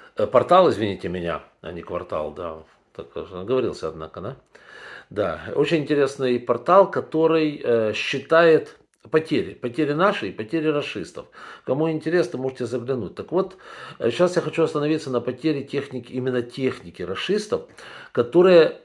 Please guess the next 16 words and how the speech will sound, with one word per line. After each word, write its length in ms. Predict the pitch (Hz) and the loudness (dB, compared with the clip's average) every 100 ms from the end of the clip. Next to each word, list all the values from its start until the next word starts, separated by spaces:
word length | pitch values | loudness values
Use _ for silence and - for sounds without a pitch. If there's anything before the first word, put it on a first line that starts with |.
| _ | _
вот 220 | 107 117 | -10 -6
внимание, 440 | 117 143 147 123 101 | -4 4 4 4 0
такое 280 | 98 110 95 | -2 -4 0
слово, 280 | 156 127 | 2 2
задокументировано. 1160 | 107 151 165 151 147 143 139 135 151 120 92 87 | 2 6 6 6 0 -2 -4 -2 0 0 -2 -6
Каким 340 | 120 117 117 | -8 -6 -2
образом? 520 | 120 131 170 190 185 - | 0 2 2 2 -2 -10
Фото, 480 | - 143 139 165 - | 2 4 6 2 0
видео, 360 | 101 120 117 113 | -4 -2 0 -2
свидетельства 800 | - 107 110 - 69 - 71 90 | -2 -6 -4 -6 -12 -14 -8 -8
оригинальными. 600 | 92 107 85 78 65 67 - - - | -6 -8 -8 -12 -16 -20 -16 -16 4
Понятное 520 | 143 156 220 - 190 | 6 10 8 8 4
дело, 360 | 156 175 180 165 | 6 8 10 8
что 960 | - - - 147 143 139 139 123 - _ _ - | 6 -2 2 6 8 10 8 6 -6 _ _ -8
в 140 | 113 | -2
войне 600 | 117 147 147 170 226 - | 6 6 6 4 2 0